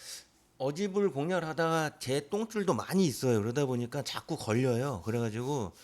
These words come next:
이제 시간도 언제 얼마 안 남고 해서 앞치기를 했는데 요 천혜 바다 낚시터 방갈로 같은 경우는 앞치기가 참 잘 나와요. 어느 다른 낚시터에 비해서요. 그래가지고 이제 여섯 시간 낚시는 솔직히 진짜 금방 갑니다. 뭐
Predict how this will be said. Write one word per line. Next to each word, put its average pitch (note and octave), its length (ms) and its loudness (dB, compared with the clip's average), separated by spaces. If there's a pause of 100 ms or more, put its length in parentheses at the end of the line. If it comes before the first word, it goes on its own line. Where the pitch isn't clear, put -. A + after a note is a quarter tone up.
(380)
이제 G#2+ 100 -6
시간도 F#3+ 480 0 (680)
언제 B2 240 0
얼마 B2+ 280 6
안 G2+ 120 2
남고 C3+ 240 0
해서 C3 220 0
앞치기를 C3 640 0
했는데 A#2+ 540 -4
요 A#2 60 -4
천혜 A3 280 0
바다 E3 260 4
낚시터 C3+ 340 -2
방갈로 C3 380 2
같은 A#2+ 220 -2
경우는 B2 160 0
앞치기가 B2 500 -2
참 B2+ 200 -8
잘 F#2 200 0
나와요. G2 360 2
어느 F#2 160 -2 (560)
다른 C3 280 2
낚시터에 A2+ 420 0
비해서요. G2+ 600 -2 (580)
그래가지고 D3 600 2
이제 A#2 420 0 (600)
여섯 B2+ 220 2
시간 A3 240 2
낚시는 D3+ 440 0
솔직히 D#3 1000 -4 (120)
진짜 F3 280 4
금방 B2+ 340 0
갑니다. F#2+ 540 -2
뭐 F#2 240 -8